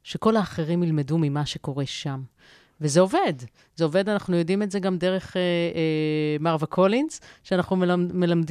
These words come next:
מלמדות עליה, אה, מורה אגדית מ-, משיקגו, שלימדה ילדים שאמרו שהם unteachable, שאי אפשר ללמד אותם, והגיעו יום אחד לאוניברסיטה, וכן הלאה וכן הלאה.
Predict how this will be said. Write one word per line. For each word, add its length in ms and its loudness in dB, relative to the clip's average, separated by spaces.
מלמדות 540 2
עליה, 360 -4
אה, 60 -4
מורה 460 -2
אגדית 420 -4
מ-, 360 2
משיקגו, 580 -4
שלימדה 720 -4
ילדים 380 2
שאמרו 300 2
שהם 200 -2
unteachable, 640 2
שאי 200 -2
אפשר 160 0
ללמד 400 2
אותם, 320 -2
והגיעו 300 0
יום 180 0
אחד 260 0
לאוניברסיטה, 760 0
וכן 240 -2
הלאה 200 -2
וכן 220 -12
הלאה. 200 -10